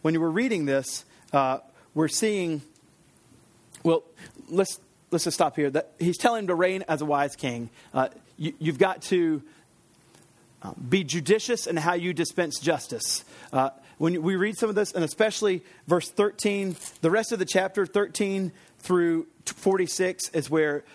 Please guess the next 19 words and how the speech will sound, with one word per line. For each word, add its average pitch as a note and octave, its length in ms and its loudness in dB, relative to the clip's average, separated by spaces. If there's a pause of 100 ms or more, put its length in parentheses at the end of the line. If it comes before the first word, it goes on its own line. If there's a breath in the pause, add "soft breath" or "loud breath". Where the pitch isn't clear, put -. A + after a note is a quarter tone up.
Solomon F#3+ 560 2
is D3 160 -4
basically E3 440 0
establishing D3 520 0
the C3+ 80 -4
kingdom. C3 260 -2
Go F#3 80 2
ahead A3 120 0
and - 40 -12
put F#3+ 120 0
up - 60 -2
the D3+ 60 -2
last C#3 260 -2
one B2 320 -8
so F3 120 0
we D3 80 0
can C3+ 120 -2
see B3+ 200 0
it. - 160 -4